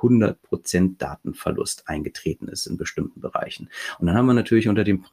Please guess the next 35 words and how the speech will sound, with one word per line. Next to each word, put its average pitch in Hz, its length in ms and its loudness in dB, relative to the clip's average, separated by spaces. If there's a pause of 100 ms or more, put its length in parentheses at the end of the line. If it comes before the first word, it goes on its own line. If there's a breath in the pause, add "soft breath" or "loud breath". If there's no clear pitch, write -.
(140)
äh, 95 320 2
dem 95 180 4
Aspekt - 400 -4
des - 100 -12
Verf-, - 460 -8
äh, - 240 2
Verfügbarhaltens, 107 1400 -2 (400 loud breath)
äh, 101 60 0 (200)
halten 92 380 0
müssens 110 440 2
von 90 180 0
Daten 85 480 2 (280 loud breath)
auch 92 180 0
einen 95 160 2
D-S-G-V-O-Verstoß, 87 1120 -2
der - 100 -6
hier 82 240 -6
relevant 80 400 -4
wird. 101 140 2
Und 107 120 0
die 104 80 2
waren 123 200 2
damit 117 240 2
sehr 107 260 4
medienwirksam 95 880 2
und, 90 160 0
und 92 180 2
werden 101 280 4
auch - 160 -6 (220 loud breath)
tatsächlich 101 600 0
bis - 240 -2
heute 107 300 2
immer 120 320 4
noch 113 200 2
wieder, 101 300 0